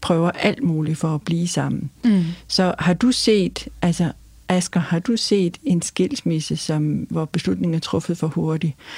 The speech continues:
Speaker 1: Altså, har du set, at, øh, der er for mange skilsmisser?
Speaker 2: Mm.
Speaker 1: Jeg tror ikke, der er, der er for mange.
Speaker 2: Nej, nej, og nu skal vi, og det er ikke sådan noget med i dag, man skal endda have betænkningstid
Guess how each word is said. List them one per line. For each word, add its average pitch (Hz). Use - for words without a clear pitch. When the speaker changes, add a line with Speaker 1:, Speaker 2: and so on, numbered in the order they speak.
Speaker 1:
Altså, 180
har 170
du 214
set, 202
at, 160
øh, 156
der 156
er 156
for 165
mange 156
skilsmisser? -
Speaker 2:
Mm. 214
Speaker 1:
Jeg 214
tror 180
ikke, 143
der 170
er, 139
der 170
er 143
for -
mange. 143
Speaker 2:
Nej, 220
nej, 202
og 208
nu 214
skal 226
vi, 202
og 185
det -
er 196
ikke 208
sådan -
noget 220
med 202
i -
dag, 196
man 180
skal -
endda 180
have 196
betænkningstid 190